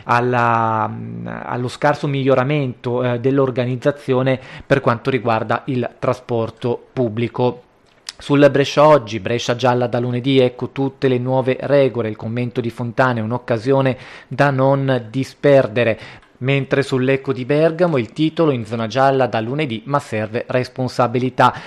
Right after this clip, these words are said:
Si parla anche della data del quindici maggio, che avrebbe dovuto indicare la riapertura anche nei fine settimana dei centri commerciali e che è sparita invece dal testo finale del decreto legge che,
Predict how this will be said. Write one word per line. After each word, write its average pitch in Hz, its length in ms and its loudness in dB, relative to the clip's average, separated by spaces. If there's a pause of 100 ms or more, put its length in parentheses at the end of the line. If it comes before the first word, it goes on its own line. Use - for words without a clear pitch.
(100)
Si - 140 -8
parla 170 320 6
anche 156 380 4
della 127 260 4
data 139 280 4
del 127 220 0
quindici 139 440 -4
maggio, 127 480 0
che 131 160 2
avrebbe 135 540 2
dovuto 127 400 -2
indicare 131 460 2
la 131 80 4
riapertura 135 600 2
anche 131 240 -2
nei 123 120 -2
fine 139 260 -2
settimana 131 560 -2
dei 117 140 -2
centri 135 340 -2
commerciali 156 540 2
e 131 60 2
che 147 100 0
è 147 40 2
sparita 120 380 0
invece 120 320 -2
dal 110 160 -2
testo 123 300 -4
finale 120 400 -2
del 113 160 -4
decreto 113 380 -4
legge 117 300 0
che, 123 220 0